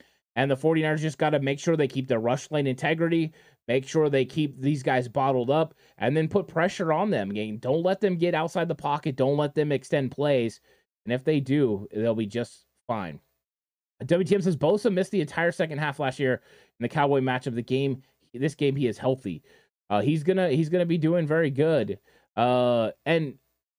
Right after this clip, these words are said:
I don't know about this. Says, "Parsons is better than Bosa if he played D N all the time, so you can't compare." Um,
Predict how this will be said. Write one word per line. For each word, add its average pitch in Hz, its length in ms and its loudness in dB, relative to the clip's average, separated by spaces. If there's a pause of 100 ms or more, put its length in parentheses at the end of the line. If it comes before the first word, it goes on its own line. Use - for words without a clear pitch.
(640)
I 143 120 2
don't 151 100 2
know 151 80 4
about 139 240 2
this. 135 200 0
Says, 143 120 -4
"Parsons 175 460 0
is 151 100 0
better 143 300 2
than 139 160 2
Bosa 135 300 0
if 131 100 -2
he 127 80 0
played 131 300 0
D 127 160 0
N 135 100 0
all 120 160 0
the 120 80 -4
time, 131 260 -2
so 123 140 -4
you 117 80 -2
can't 131 240 -8
compare." 120 460 0 (420)
Um, 156 200 0